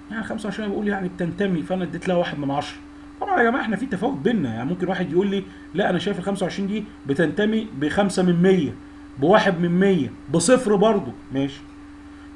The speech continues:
طب التسعة وعشرين؟ يعني عليتها شوية، قلت أربعة من عشرة، ممكن واحد يقول اتنين من عشرة، تلاتة من عشرة. التلاتة وتلاتين اديتها ستة من عشرة، السبعة وتلاتين أعلى شوية، التسعة وتلاتين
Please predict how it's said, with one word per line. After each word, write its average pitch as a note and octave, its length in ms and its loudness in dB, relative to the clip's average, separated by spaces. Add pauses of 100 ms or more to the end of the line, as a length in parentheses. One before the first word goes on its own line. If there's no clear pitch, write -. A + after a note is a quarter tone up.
طب D3+ 120 2
التسعة G#3 360 4
وعشرين؟ D#3+ 460 0 (300)
يعني F3 240 -6 (300)
عليتها D#3+ 360 -2
شوية، B2 260 -8 (220)
قلت - 120 -10
أربعة B2 280 -6
من B2 100 -8
عشرة، A2+ 240 -10 (400)
ممكن C#3 180 -4
واحد C#3+ 160 -2
يقول D3 100 0
اتنين D3 220 -6
من C#3+ 80 -4
عشرة، D3 300 0 (420)
تلاتة C#3 200 -2
من C#3+ 100 -2
عشرة. C#3+ 260 2 (440)
التلاتة F3+ 340 2
وتلاتين E3 540 0 (480)
اديتها A#2 200 -10
ستة - 260 -10
من B2+ 80 -6
عشرة، A#2+ 260 -8 (400)
السبعة G3 380 8
وتلاتين E3+ 540 2 (420)
أعلى A#2+ 220 2
شوية، A2 320 -6 (440)
التسعة D4+ 420 4
وتلاتين A3 580 2